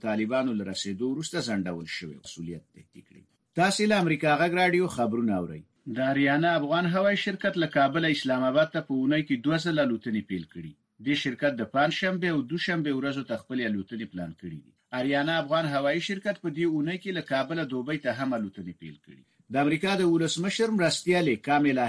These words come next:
هریس د فرانسې له ولسمشر ایمانویل موکران سره له کتنې وروسته د فضا او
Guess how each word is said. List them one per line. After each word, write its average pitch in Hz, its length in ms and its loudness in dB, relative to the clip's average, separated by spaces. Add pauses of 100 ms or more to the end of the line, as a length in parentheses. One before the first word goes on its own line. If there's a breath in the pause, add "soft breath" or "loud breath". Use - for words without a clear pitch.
هریس 123 320 0
د 110 140 -6
فرانسې 113 460 -2
له 123 120 2
ولسمشر 123 560 -2 (140)
ایمانویل 135 480 2 (100)
موکران 120 420 -2
سره 180 240 -4
له 151 40 -2
کتنې 135 400 -4
وروسته 143 320 -4
د 143 80 -2 (120)
فضا 107 320 -2 (540)
او 107 100 -2